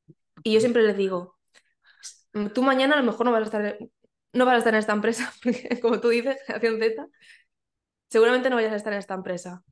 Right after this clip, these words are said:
Por eso, si estás aquí tres meses, como si estás seis, tu preocupación tiene que ser absorber todo lo que puedas de conocimiento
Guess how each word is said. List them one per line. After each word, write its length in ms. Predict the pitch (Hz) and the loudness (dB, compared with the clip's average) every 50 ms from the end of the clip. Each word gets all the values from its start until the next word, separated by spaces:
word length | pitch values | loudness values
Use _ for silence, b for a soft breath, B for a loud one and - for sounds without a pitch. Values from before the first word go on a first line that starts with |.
| _ _ | _ _
Por 160 | 202 208 208 | 2 2 4
eso, 400 | 220 220 - 202 185 185 - _ _ _ _ _ _ _ _ | 4 2 0 -4 -6 -8 -12 _ _ _ _ _ _ _ _
si 120 | - 214 | -6 -6
estás 180 | 202 - 247 262 | -2 0 0 0
aquí 160 | 262 254 247 | 0 0 0
tres 200 | 247 233 220 196 | 0 0 0 2
meses, 600 | 202 214 233 233 294 302 339 - - - _ _ _ _ _ _ | 0 0 0 -2 -4 -8 -8 -10 -16 -20 _ _ _ _ _ _
como 180 | - 226 214 208 | -2 0 0 0
si 80 | 202 | 0
estás 280 | 190 196 - 220 220 214 | 0 0 0 0 0 0
seis, 400 | - 208 254 302 330 - - b b b b b _ _ _ _ _ _ _ | 0 0 0 0 -4 -8 -14 b b b b b _ _ _ _ _ _ _
tu 340 | - 233 226 226 220 220 - | 2 2 4 2 2 2 2
preocupación 840 | - 220 214 220 220 220 220 214 202 208 - 233 269 311 359 415 - _ _ _ _ _ _ _ _ | 4 4 4 4 2 2 2 0 0 0 0 -2 0 0 -2 -6 -10 _ _ _ _ _ _ _ _
tiene 280 | - 254 247 254 254 | 0 2 2 4 2
que 100 | 247 240 | 2 0
ser 360 | 220 - 262 277 311 - B B B B B B B _ _ _ | 0 0 0 -2 -2 -4 B B B B B B B _ _ _
absorber 680 | - 233 220 214 - 240 226 226 226 240 240 220 214 - | -2 -2 -2 0 0 0 2 2 2 0 0 0 -2 -2
todo 180 | 240 262 277 | -2 0 0
lo 100 | 285 285 | 0 0
que 100 | 285 240 | 0 -2
puedas 260 | 208 220 208 202 190 | -4 -4 -4 -4 -4
de 80 | 196 196 | -6 -6
conocimiento 760 | 214 208 208 202 208 208 220 233 226 214 214 190 180 190 _ | -6 -6 -6 -6 -4 -2 -2 -2 -2 -2 -4 -6 -8 -10 _